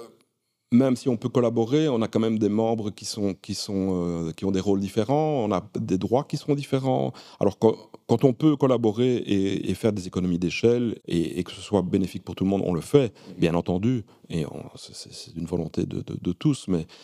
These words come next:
ce n'est pas toujours possible parce qu'on n'a pas le même, exactement le même fonctionnement, les mêmes, les mêmes droits, les mêmes,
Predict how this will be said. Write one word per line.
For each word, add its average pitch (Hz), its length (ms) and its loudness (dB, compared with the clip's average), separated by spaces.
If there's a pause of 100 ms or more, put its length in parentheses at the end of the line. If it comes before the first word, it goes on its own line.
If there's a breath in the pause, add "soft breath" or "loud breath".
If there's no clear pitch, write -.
ce - 120 -4
n'est 90 40 0
pas 90 100 2
toujours 90 260 -4
possible 120 420 -2
parce 82 140 -6
qu'on 82 120 -4
n'a 80 100 -2
pas 110 240 2
le 101 140 0
même, 98 360 0
exactement 90 440 -4
le 107 40 0
même 85 160 -2
fonctionnement, 107 580 -2
les 95 100 0
mêmes, 82 260 -2
les 82 80 -2
mêmes 80 200 -2
droits, 117 400 2
les 92 120 0
mêmes, 85 400 -4